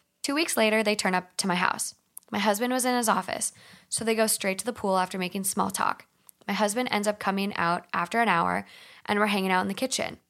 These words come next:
My sister-in-law walks in to get a drink, and she starts talking to my husband. Before she goes back to the pool, she says, "Chloe's going to be so happy to see you."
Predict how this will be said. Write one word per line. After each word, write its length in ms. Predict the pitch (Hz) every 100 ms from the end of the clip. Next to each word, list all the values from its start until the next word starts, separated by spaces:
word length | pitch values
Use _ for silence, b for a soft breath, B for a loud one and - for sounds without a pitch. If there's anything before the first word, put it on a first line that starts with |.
| _ _ _
My 140 | - 214
sister-in-law 560 | - 233 294 294 294
walks 300 | 269 226 233
in 100 | 196
to 60 | 196
get 160 | 185 185
a 40 |
drink, 280 | 202 185 202
and 100 | 208
she 80 | 202
starts 260 | 202 208 -
talking 260 | 185 185
to 60 | 180
my 80 | 175
husband. 440 | 196 202 - - b b b b b -
Before 260 | 196 240
she 140 | 240 285
goes 140 | 277
back 220 | 226 214
to 60 | -
the 80 | 208
pool, 200 | 196 190
she 160 | -
says, 400 | - 190 190 190 _ b b b b b _ -
"Chloe's 420 | - 220 247 247
going 160 | 247
to 80 | 233
be 80 | 208
so 360 | 196 - 185 196
happy 340 | 190 180 185
to 100 | 170
see 360 | - 190 175 120
you." 220 | -